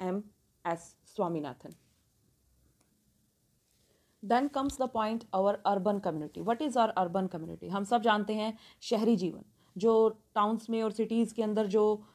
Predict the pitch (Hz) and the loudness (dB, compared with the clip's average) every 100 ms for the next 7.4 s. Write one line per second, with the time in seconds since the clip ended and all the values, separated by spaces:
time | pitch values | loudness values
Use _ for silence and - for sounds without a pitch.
0 | _ 180 185 208 220 175 170 170 180 196 | _ 2 6 4 2 -6 -4 -4 -2 0
1 | 226 - 208 214 233 220 185 180 180 180 | 0 -2 -2 2 2 2 -2 -4 -4 -2
2 | 180 170 156 175 254 208 196 214 220 185 | -2 -2 -6 -4 0 2 2 2 0 0
3 | 185 180 170 170 165 175 - _ _ - | -4 -4 -2 -2 -4 -6 -8 _ _ -10
4 | 220 208 196 196 185 170 - - 165 165 | -2 0 0 0 0 -2 -8 -8 -2 0
5 | 185 170 - _ _ - 180 170 - - | 0 -4 -8 _ _ -4 -4 -4 -10 -8
6 | 180 170 151 151 156 _ - 196 202 208 | -8 -6 -6 -8 -12 _ -8 -4 -2 2
7 | 185 190 - 226 | 2 2 -2 -6